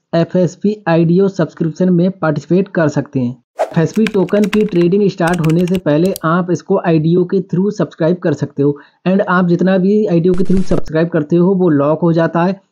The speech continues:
उसको आप ट्रेड नहीं कर सकते and किसी दूसरी आईडी में ट्रांसफर भी नहीं कर सकते हो। अगर आप इस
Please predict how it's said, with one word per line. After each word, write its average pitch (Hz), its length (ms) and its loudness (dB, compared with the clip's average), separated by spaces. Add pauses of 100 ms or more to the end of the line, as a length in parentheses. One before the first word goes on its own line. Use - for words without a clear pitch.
(120)
उसको 180 260 -2
आप 165 240 0
ट्रेड 151 260 0
नहीं 170 140 2
कर 170 120 -2
सकते 190 360 -4 (260)
and 180 240 0
किसी 214 340 0
दूसरी 180 360 2 (120)
आईडी 170 320 2
में 180 220 2
ट्रांसफर 170 440 0
भी 170 240 0
नहीं 170 340 2
कर 156 240 0
सकते 143 300 -6
हो। 117 140 -4 (440)
अगर 196 400 0
आप 170 340 -2
इस 196 180 -2